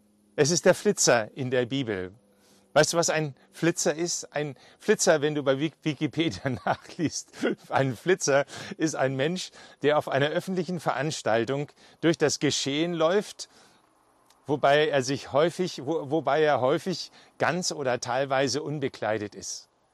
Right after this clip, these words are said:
Glaubst du, dass es so einen Flitzer in der Bibel gibt? Ja, es gibt diesen Flitzer,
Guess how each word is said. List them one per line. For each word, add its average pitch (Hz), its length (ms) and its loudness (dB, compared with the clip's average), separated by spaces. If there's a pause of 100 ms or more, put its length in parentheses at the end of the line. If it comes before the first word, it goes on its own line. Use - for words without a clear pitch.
(120)
Glaubst 135 320 0
du, 175 60 -6
dass 147 180 -2
es 143 100 -2
so 156 120 0
einen 147 320 -4
Flitzer 180 480 -6 (320)
in 151 240 -6
der 131 260 0 (220)
Bibel 151 320 -4
gibt? - 460 -10 (720)
Ja, 120 360 0 (100)
es - 340 -2 (180)
gibt 185 180 -2
diesen 165 240 0
Flitzer, 170 440 0